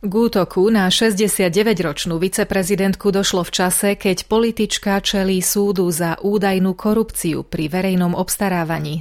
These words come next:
za jej pôsobenie v úlohe hlavy štátu v rokoch dvetisícsedem až dvetisícpätnásť. Súčasný prezident označil pokus o atentát za najvážnejší incident od znovu získania demokracie v roku tisíc deväťsto osemdesiat tri,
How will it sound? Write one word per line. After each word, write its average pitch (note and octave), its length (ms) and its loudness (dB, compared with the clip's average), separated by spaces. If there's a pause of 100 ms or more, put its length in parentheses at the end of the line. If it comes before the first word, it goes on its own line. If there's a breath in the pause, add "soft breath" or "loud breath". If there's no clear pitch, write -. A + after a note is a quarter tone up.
za E3+ 160 -4
jej E3 160 -4
pôsobenie F3 720 -2
v - 80 -16
úlohe D#3+ 400 -2
hlavy D#3+ 320 -6
štátu F#3+ 480 -2
v - 320 -14
rokoch A3 240 0
dvetisícsedem F#3 880 0
až E3+ 240 -2
dvetisícpätnásť. E3 1120 -6 (240)
Súčasný F3 480 -6
prezident F3+ 640 0
označil F3 560 -2
pokus G#3+ 480 -4
o G#3 80 -2
atentát E3+ 720 -4 (160)
za F#3+ 240 0
najvážnejší G3+ 960 0
incident F3+ 560 -2
od E3 240 -4
znovu F#3 320 -2
získania E3 560 -4
demokracie F3+ 720 -2
v - 80 -6
roku E3+ 160 -6
tisíc E3+ 400 -6
deväťsto E3+ 480 -4
osemdesiat E3+ 640 -2
tri, F#3+ 240 -2